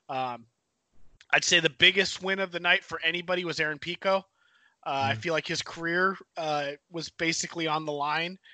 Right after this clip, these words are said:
Speaker 1: in this bout. He came into the fight four and three, uh, only fighting top, uh, top level competition essentially, and, uh, he picked up a, a knockout win over Daniel Carey. Uh, Carey was coming off of the, the finish of Gaston Bolaños. Um, so another,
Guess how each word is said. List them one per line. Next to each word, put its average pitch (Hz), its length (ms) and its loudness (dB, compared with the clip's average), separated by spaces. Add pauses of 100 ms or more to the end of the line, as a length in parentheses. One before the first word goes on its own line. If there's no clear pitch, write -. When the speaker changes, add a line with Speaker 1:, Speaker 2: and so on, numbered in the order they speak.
(140)
Speaker 1:
in 165 140 -6
this 165 160 -4
bout. 170 320 4
He 160 60 -2
came 160 260 -6
into 160 120 -4
the 151 80 -4
fight 156 200 -6
four 160 240 -4
and 147 120 -10
three, 165 460 -4 (360)
uh, 135 200 0
only 170 220 0
fighting 156 340 0
top, 156 420 2
uh, 143 300 -4
top 151 220 -6
level 151 200 -2
competition 160 600 -6
essentially, 170 580 -6 (540)
and, 143 380 -2
uh, 139 100 0
he 151 160 -4
picked - 320 -4
up 151 180 -2
a, 143 220 -2
a 151 100 -6
knockout 147 380 -4
win 151 120 -6
over 143 140 -8
Daniel 147 320 -6
Carey. 151 600 -4
Uh, 143 160 -8
Carey 156 260 -2
was 147 160 -6
coming 156 220 -6
off 143 180 -6
of 143 160 -20
the, 139 240 -4 (240)
the 127 80 -16
finish 151 300 -2
of 131 80 -10
Gaston 143 340 -4
Bolaños. 139 720 -4 (340)
Um, 127 360 -6 (340)
so 156 540 4
another, 175 480 4